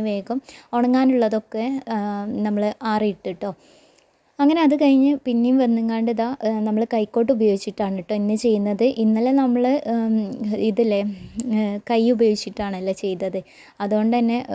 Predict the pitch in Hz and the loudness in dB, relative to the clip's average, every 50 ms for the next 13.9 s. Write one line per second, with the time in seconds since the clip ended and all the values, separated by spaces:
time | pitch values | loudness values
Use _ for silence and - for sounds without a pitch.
0 | 208 202 208 202 202 202 214 226 269 269 277 269 233 214 208 214 214 208 190 180 | -4 -2 -2 -2 -2 -2 0 0 2 0 0 0 -2 -2 -2 -2 -2 -4 -4 -6
1 | 190 190 185 175 - 202 190 185 - 196 196 202 208 220 - 214 202 196 208 226 | -8 -8 -10 -8 -10 -10 -10 -8 -8 -8 -6 -6 -6 -6 -4 -4 -4 -2 -2 0
2 | 233 233 226 214 202 196 208 214 226 233 240 233 - - 254 226 214 208 196 190 | 0 0 0 -2 -2 -2 0 0 0 0 -2 -4 -6 -6 -4 -2 -2 -2 -2 -2
3 | 190 190 190 208 214 214 - 208 202 196 208 247 285 - _ _ - - - _ | -4 -4 -4 -4 -4 -4 -4 -4 -4 -2 -2 -4 -4 -6 _ _ -20 -20 -20 _
4 | _ _ - 214 220 214 214 208 214 202 202 220 220 220 220 - - 311 294 269 | _ _ -8 -4 -4 -2 -2 -2 -2 2 2 4 4 4 2 0 0 2 4 4
5 | 277 262 220 202 208 214 214 208 202 196 185 196 196 196 214 208 214 214 220 220 | 6 4 4 2 2 2 2 0 0 0 -2 -4 -6 -6 -6 -6 -6 -4 -2 -2
6 | 208 208 202 196 196 - - 214 196 214 196 190 190 - - 190 180 180 202 220 | -2 -2 -2 -4 -4 -4 -6 -4 -2 -2 -2 -2 -4 -6 -6 -6 -2 -2 -2 -2
7 | 247 - - 233 - 196 - - 208 185 180 175 196 175 208 262 302 - - - | -2 -4 -8 -8 -6 -6 -4 -2 -2 -2 0 0 0 0 0 0 -2 -2 -10 -20
8 | - _ _ _ 208 202 196 202 196 190 - 208 202 196 202 196 196 196 196 196 | -20 _ _ _ -8 -6 -6 -6 -6 -4 -4 -2 -2 -2 -2 -2 -4 -4 -4 -4
9 | 196 - - 240 - _ - 196 - 214 220 226 220 262 240 226 208 208 196 185 | -6 -8 -8 -12 -10 _ -4 -2 2 4 4 4 4 2 2 2 2 0 0 0
10 | 220 247 254 262 247 233 214 - - 220 220 214 208 208 202 202 202 220 214 - | 0 2 2 2 2 0 -2 -2 -6 -4 -4 -2 -2 -2 -2 -2 -2 -2 -2 -2
11 | 208 190 - - 185 208 208 208 202 190 190 185 190 196 - - 185 180 185 180 | -4 -4 -6 -6 -6 -4 -2 -2 -4 -4 -4 -4 -6 -6 -6 -6 -6 -6 -6 -6
12 | 175 185 185 170 190 - - 180 180 190 208 214 214 214 220 233 220 240 240 247 | -6 -8 -8 -10 -10 -10 -10 -8 -6 -4 -2 0 0 2 2 2 2 2 2 2
13 | 247 247 240 220 196 190 208 220 214 208 - 208 190 - 196 180 190 | 2 2 0 -2 -2 0 0 -2 -2 -2 -4 -8 -6 -6 -8 -6 -6